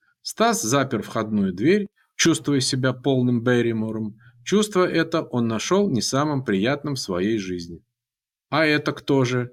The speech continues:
Увидев, что Стас остался стоять в коридоре и изучающе смотрит на неё, женщина ещё раз,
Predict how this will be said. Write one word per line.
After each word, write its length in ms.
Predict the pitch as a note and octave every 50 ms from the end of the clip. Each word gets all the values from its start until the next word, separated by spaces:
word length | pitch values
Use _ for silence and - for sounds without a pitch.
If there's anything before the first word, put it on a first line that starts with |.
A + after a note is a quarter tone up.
| - _ _ _ _ _ _
Увидев, 460 | B2+ A#2+ A#2+ B2 B2 A#2+ A#2 A2+ -
что 180 | - - B2
Стас 340 | G#2+ - - C#3 B2+ A#2 -
остался 480 | B2 A2+ - - C3+ B2+ A2+ - - G#2
стоять 400 | - - B2+ A#2+ A#2 A2+ G#2 G2+
в 60 | -
коридоре 600 | - - A2+ A2+ A#2 C3 E3+ F#3 F#3 F3+ E3+ F3 - - - - _ _ _
и 180 | - C3 C3 B2+
изучающе 680 | A#2 A2+ A#2 A2+ - - D#3+ E3+ E3 D#3 - - C3
смотрит 580 | - - A#2+ B2 B2 A#2+ - - G#2 G2 - G#2+
на 60 | G2+
неё, 380 | G#2 G#2 G#2 A2+ D3+ F#3+ G#3
женщина 500 | D#3+ C3 C#3 B2+ A2+ G2 - - A2+ G#2
ещё 300 | G#2+ G2+ G2+ - - G#2
раз, 340 | G2 C3+ F#3+ - G3+ - -